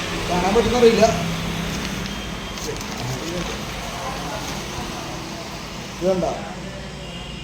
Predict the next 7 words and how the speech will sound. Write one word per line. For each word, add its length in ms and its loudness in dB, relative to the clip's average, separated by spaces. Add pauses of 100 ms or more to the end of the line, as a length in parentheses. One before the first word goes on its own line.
(380)
ഏഹ്, 720 4 (340)
അവരുടെ 300 6 (240)
ലക്കി 400 4 (120)
ട്രാൻസ്പോർട്ട് 680 6 (220)
കാര്യങ്ങളൊക്കെ 560 6
എഴുതി 160 8
കണ്ട 160 2